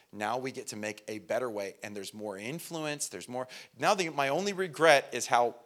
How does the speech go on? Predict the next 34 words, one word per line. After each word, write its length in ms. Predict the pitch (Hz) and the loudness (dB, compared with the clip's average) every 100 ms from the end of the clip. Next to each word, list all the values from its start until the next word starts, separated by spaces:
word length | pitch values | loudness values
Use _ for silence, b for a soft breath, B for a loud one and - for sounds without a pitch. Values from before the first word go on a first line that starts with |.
| _ _ _ _ 101 | _ _ _ _ -12
much 320 | 113 110 98 | -2 -2 -2
I 60 | |
overreacted, 640 | 92 92 92 98 101 - - - B - | -4 -6 -4 -2 -2 -4 -14 -16 B -12
because 300 | 123 131 139 | -4 -2 0
it 100 | - | 2
showed 640 | - 202 202 156 135 135 B B | 4 8 8 10 8 4 B B
that 100 | 139 | 2
I 80 | 135 | 4
still 320 | - - 175 | 2 2 6
had 140 | 190 151 | 6 6
a 60 | |
value 380 | 131 151 185 185 | 8 8 8 4
system 520 | - 143 - 123 117 B B - | 0 0 -2 -4 -8 B B 0
in, 300 | 139 135 123 - _ _ _ _ _ _ _ - | 2 2 -2 -12 _ _ _ _ _ _ _ -6
we 100 | 170 | -4
could 120 | 170 | 0
shake 260 | - 139 117 | 2 2 0
it 100 | - | 0
down 280 | 123 127 | 2 2
and 80 | 107 - - | -2 -12 -2
cause 220 | 135 117 | 4 4
some 100 | - | 2
problems 380 | 98 110 110 104 | 2 2 2 -6
and 100 | 98 | -8
change 320 | - 110 104 | -6 -4 -6
things. 380 | - 85 80 - _ _ _ _ _ _ _ _ _ _ _ _ - | -8 -14 -10 -12 _ _ _ _ _ _ _ _ _ _ _ _ -20
I, 220 | 110 127 120 | -10 -8 -4
I, 140 | 139 131 | -2 0
I 40 | |
know 120 | 143 | -2
what 140 | 120 113 | -4 -8
to 60 | |
do 160 | 95 98 | -10 -10
here. 280 | 104 95 | -8 -10